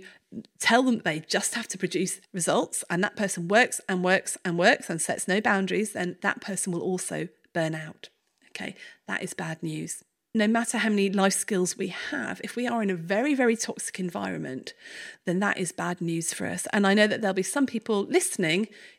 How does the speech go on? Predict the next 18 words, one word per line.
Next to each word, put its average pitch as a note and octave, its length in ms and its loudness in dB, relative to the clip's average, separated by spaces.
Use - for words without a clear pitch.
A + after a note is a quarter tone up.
who G#3+ 140 4
know G#3 200 6
that G3 140 -2
they F3 160 0
are E3 140 -2
in E3 80 -4
a E3 60 -6
really F#3+ 340 8
toxic - 460 -6
environment. F3 500 -4
And F#3 100 2
my, F3 220 4
my G3 140 2
challenge G3+ 580 2
to G3+ 80 -2
you G3 200 2
would F3+ 180 -2
be, E3+ 380 2